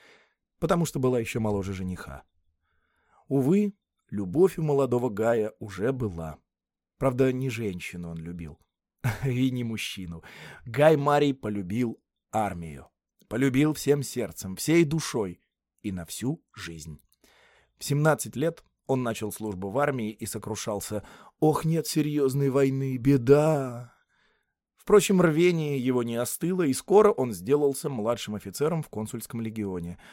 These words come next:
А когда пошёл ему двадцать третий год, его взяли в личную ставку Сципиона Эмилиана – на настоящую войну, в Нуманцию, в Испанию. Немного потребовалось времени, чтобы там подружился он с Публием Рутилием Руфом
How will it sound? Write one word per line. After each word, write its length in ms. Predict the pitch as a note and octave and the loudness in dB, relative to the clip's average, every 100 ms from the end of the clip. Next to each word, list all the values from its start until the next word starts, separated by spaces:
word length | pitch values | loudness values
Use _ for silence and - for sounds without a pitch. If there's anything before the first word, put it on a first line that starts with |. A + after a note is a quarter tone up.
| - - _ _ - | -20 -20 _ _ -4
А 100 | C#3 | -4
когда 300 | B2+ A#2 A#2+ | -2 -2 0
пошёл 300 | A2 - A2 | 0 -2 -4
ему 240 | G#2+ G#2+ | -2 -4
двадцать 340 | G2+ G#2 - - | -2 -4 -6 -8
третий 280 | G2+ G2+ A#2+ | -8 -6 0
год, 300 | G3+ A3 - _ _ | 0 0 -8 _ _
его 300 | G#2+ A2 F#3 | -10 -2 0
взяли 420 | E3+ E3+ D#3 D3 - | 2 2 2 0 -6
в 160 | G#2+ | -8
личную 480 | G2+ C3+ - F#2+ F2 | -4 -4 -6 -8 -10
ставку 500 | - B2+ D#3 - D#3+ | -6 -2 -2 -2 -6
Сципиона 720 | - - F2 F2+ G2 A2+ A#2+ - | -6 -12 -12 -4 -2 -2 -4 -8
Эмилиана – 760 | A#2 G#2+ G2+ G2 F#2+ F2 E2 _ _ _ - | -8 -6 -4 -2 -2 -4 -10 _ _ _ -10
на 100 | A2 | -6
настоящую 840 | - G#2+ - G#2+ C3 D3 - C3 B2+ | -6 -6 -6 0 2 2 0 0 0
войну, 480 | A#2 A2 B2 B2 - _ _ A#1+ | 2 0 0 -2 -4 _ _ -20
в 180 | A#1+ | -18
Нуманцию, 680 | C#2+ A#2+ C3+ A2 - E2+ D2 _ _ _ _ - | -8 0 0 0 -6 -12 -16 _ _ _ _ -14
в 80 | G#2 | -10
Испанию. 640 | - - G#2 E2+ C#2+ C2 _ _ _ _ - E2 - _ - _ _ _ _ _ _ _ _ - | -10 -6 -6 -6 -12 -20 _ _ _ _ -20 -20 -20 _ -20 _ _ _ _ _ _ _ _ 0
Немного 420 | D#3 G3 F#3+ C#3 | 6 8 8 6
потребовалось 680 | A#2 A#2 B2 A#2+ A2+ A2 A2 | 2 0 0 -2 -2 -4 -2
времени, 380 | C#3 F3+ E3 C#3 | 2 2 2 -4
чтобы 300 | - G#2 A2 | -6 -6 0
там 240 | F#3+ F#3+ | 2 2
подружился 560 | D#3+ B2 C#3+ G#3+ - D#3+ | 0 0 2 0 0 0
он 120 | C#3 | -2
с 60 | - | -4
Публием 500 | - C#3 A#2+ A2 G#2+ | -4 -2 0 -2 -2
Рутилием 560 | G#2+ - G2 G2 A#2 | -6 -6 -8 -4 4
Руфом 520 | G3+ A3 G#3+ G#3 F#3 | 4 4 4 4 2